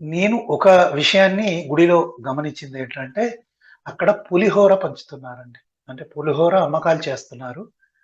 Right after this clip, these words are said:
ఆ, అంటే మరి గుడి వాళ్ళకి తెలీదా, లేకుంటే యాజమాన్యానికి, ఏ, దీని గురించి అవగాహన లేదా, నాకు అర్థం కాలేదు. కనీసం ఈ రోజన్నా పులిహార కాకుండా ఇంకేదైనా ప్రసాదం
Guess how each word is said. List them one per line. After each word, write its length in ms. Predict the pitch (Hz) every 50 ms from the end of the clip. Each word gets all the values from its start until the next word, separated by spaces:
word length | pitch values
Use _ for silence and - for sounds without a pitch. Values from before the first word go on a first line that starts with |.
| _ _ _ _ _ _ _ _ _ _ _ _ _ _ _ - 151
ఆ, 200 | 143 143 139 139 - _ _ _ _ _ -
అంటే 160 | 180 170 - 208
మరి 640 | 202 202 202 196 190 185 175 165 - - 156 160 160 143 135
గుడి 200 | 147 151 175 185
వాళ్ళకి 400 | 190 190 185 185 185 180 175 175
తెలీదా, 460 | - - 151 151 165 165 160 160 160
లేకుంటే 500 | 156 156 151 147 151 151 151 - 165 160
యాజమాన్యానికి, 920 | 151 143 139 143 139 151 156 160 156 151 151 147 143 139 - 151 147 147 143 _ _ _ _ _ _ _ _ _ _ _ _ _ _ _ _ 151
ఏ, 180 | 143 139 135
దీని 420 | 127 135 156 165 165 160 160 156 139
గురించి 480 | 143 151 156 160 156 - - 165 165
అవగాహన 640 | 135 131 135 147 147 147 147 147 147 147 147 151 151
లేదా, 320 | 143 143 143 139 139 143
నాకు 240 | 143 139 135 - 131
అర్థం 200 | 123 - 143 147
కాలేదు. 520 | 131 - 139 135 127 123 120 120 - 180 196 _ _ _ _ _ _ _ _ _ _ _ _ _ _ _ _ _ _ _ _ _ _ _ _ -
కనీసం 420 | 135 139 175 208 220 214 - 220
ఈ 220 | 208 180 165 170 180
రోజన్నా 600 | 190 196 196 190 190 180 180 185 185 180 - - _ _ _ _ _ _ _ _ _ _ _ _ _ -
పులిహార 380 | 170 165 175 143 156 170 170 170
కాకుండా 480 | 160 - 160 156 151 - 160 165 180 175
ఇంకేదైనా 640 | 175 160 160 185 185 - 220 214 202 196 196 196 196
ప్రసాదం 640 | 185 - 160 151 - 165 160 160 156 156 151 -